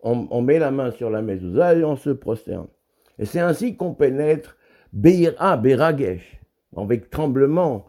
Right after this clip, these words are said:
avec crainte, pour rentrer dans le sanctuaire d'Akadosh Baruch Hu. La petite synagogue, le, la synagogue est appelée Mikdash,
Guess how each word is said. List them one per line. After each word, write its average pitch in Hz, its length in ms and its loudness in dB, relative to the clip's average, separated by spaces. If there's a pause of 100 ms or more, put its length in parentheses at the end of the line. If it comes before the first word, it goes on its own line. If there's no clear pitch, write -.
(140)
avec 113 340 0
crainte, 147 420 -6 (400)
pour 165 460 4
rentrer 156 460 0
dans 139 160 -2
le 120 100 2
sanctuaire 131 800 0 (540)
d'Akadosh 117 540 -2
Baruch 107 420 0
Hu. - 40 -18 (1120)
La 226 80 4
petite 240 260 -4
synagogue, 214 600 -2
le, 160 220 0
la 180 120 6
synagogue 180 540 -2
est 156 120 -4
appelée 156 340 0
Mikdash, 135 920 0